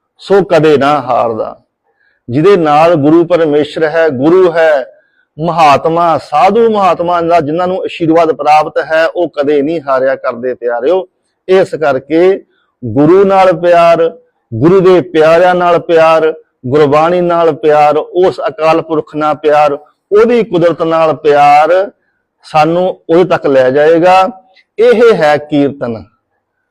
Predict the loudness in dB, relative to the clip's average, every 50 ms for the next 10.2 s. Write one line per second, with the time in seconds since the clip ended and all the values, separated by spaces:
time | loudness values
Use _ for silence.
0 | _ _ _ _ _ _ -4 0 2 2 2 2 0 -2 -6 -2 0 0 0 0
1 | -2 -6 -14 -20 _ _ _ _ _ _ _ _ _ _ _ _ _ _ _ _
2 | _ _ _ _ _ _ _ -2 0 0 2 4 2 2 2 2 2 2 2 2
3 | 2 0 -2 -2 -2 -2 -4 -4 -2 -2 -2 0 0 0 -2 -2 -2 -2 -4 -4
4 | -4 -4 -4 -4 -2 -4 -6 -6 -8 -10 -12 -8 -4 -2 -2 -2 0 0 2 2
5 | 0 0 -2 -6 -4 -4 -4 -4 -4 -4 -4 -4 -4 -4 -2 -2 -2 -2 -2 -2
6 | -2 -2 -4 -4 -4 -2 0 0 2 2 2 0 -2 -2 -2 -4 -4 -4 -4 -4
7 | -4 -6 -6 -4 -4 -4 -4 -4 -4 -4 -4 -4 -4 -6 -8 -8 -6 -4 -2 -2
8 | -2 -2 -2 -2 -2 -2 -2 -2 -2 -2 -2 -2 -2 -4 -6 _ _ _ _ _
9 | _ _ _ _ -8 -2 0 0 2 2 2 2 2 2 0 0 0 0 0 0
10 | 0 -2 -2